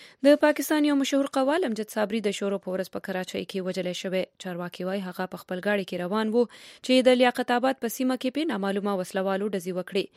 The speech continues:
د هغه یو خپلوان سلیم صابري په ډزو کې ورسره زخمي شوی دی. د کراچۍ پولیس وایي دا یوه هدفي وژنه وه. د سیند صوبې داخله وزیر سهیل انور سیال د دې پیښې د فوري تفتیش امر کړی. د امجد صابري جنازه به نن د زیارت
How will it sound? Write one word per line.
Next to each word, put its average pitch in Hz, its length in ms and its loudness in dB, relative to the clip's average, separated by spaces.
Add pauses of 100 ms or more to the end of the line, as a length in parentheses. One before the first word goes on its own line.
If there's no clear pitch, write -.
(400)
د 165 80 -4
هغه 175 280 -4
یو 170 140 -2
خپلوان 196 480 -4
سلیم 175 320 -6
صابري 175 300 -4 (100)
په 180 100 -4
ډزو 180 240 -4
کې 180 160 -4
ورسره 185 380 -4
زخمي 185 280 -8
شوی 190 300 -4
دی. 202 60 2 (500)
د - 100 -14
کراچۍ 175 400 -6
پولیس 185 260 -6
وایي 220 300 0
دا 185 80 0 (280)
یوه 175 180 -8
هدفي 190 320 -4
وژنه 185 320 -2
وه. 196 100 2 (480)
د 254 140 4
سیند 311 200 2
صوبې 285 280 2
داخله 254 340 0
وزیر 277 260 -2
سهیل 208 400 -4 (120)
انور 180 260 -6
سیال 208 340 0
د - 420 -2
دې 269 140 6
پیښې 269 200 2 (100)
د - 80 -8
فوري 220 260 0
تفتیش 202 320 -6 (100)
امر 185 220 -8
کړی. 190 160 -2 (320)
د - 120 -8
امجد 170 260 -8
صابري 185 340 -6
جنازه 180 340 -4
به 220 140 0
نن 185 160 -2
د 180 80 -6
زیارت 180 280 -4